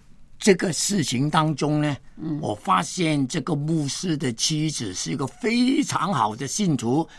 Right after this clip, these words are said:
Speaker 1: 而且是一个非常好的医生。呃，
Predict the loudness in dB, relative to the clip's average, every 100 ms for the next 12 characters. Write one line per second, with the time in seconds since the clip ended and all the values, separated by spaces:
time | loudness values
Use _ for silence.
0 | -16 2 4 4 -2 -4 -4 0 0 2
1 | 0 0 -2 -2 -4 -4 -4 -4 -4 -4
2 | -2 -2 0 -2 -8 -20 -20 -20 -20 -14
3 | -6